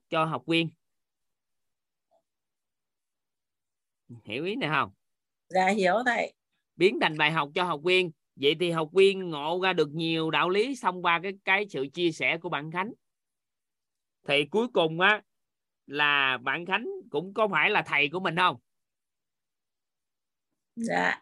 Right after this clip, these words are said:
Speaker 1: Theo các anh chị có phải là thầy của mình không? Có. Vậy thì bạn Khánh thực sự là gieo hạt mầm tốt hay là hạt mầm không tốt? Gieo
Speaker 2: Dạ.
Speaker 1: hạt mầm tốt thì con tích được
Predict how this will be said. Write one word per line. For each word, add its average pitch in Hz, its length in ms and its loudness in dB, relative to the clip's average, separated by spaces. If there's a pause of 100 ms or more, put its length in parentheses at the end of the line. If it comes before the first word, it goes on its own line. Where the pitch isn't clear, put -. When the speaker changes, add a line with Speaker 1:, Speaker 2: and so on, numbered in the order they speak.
(160)
Speaker 1:
Theo 170 220 -4
các - 100 -16
anh 180 240 0
chị 160 340 -4
có 175 120 -4
phải 160 180 2
là 175 120 -2
thầy 139 220 0
của 160 120 -8
mình 165 180 -4
không? 156 220 0 (1000)
Có. 233 460 4 (360)
Vậy 147 280 0
thì 160 320 2 (260)
bạn 156 220 -2
Khánh 220 240 -2
thực 151 220 -4
sự 151 260 0
là 170 200 0
gieo 185 180 2
hạt 160 200 -2
mầm 156 240 -4
tốt 196 340 0
hay 175 180 0
là 160 200 -2
hạt 139 140 -6
mầm 147 200 -4
không 170 160 -6
tốt? 196 320 2 (2750)
Gieo 160 120 -2
Speaker 2:
Dạ. 170 80 2
Speaker 1:
hạt 160 160 -2
mầm 143 220 -4
tốt 170 360 0
thì 139 100 -4
con 160 340 -2
tích 196 200 -6
được 131 160 -4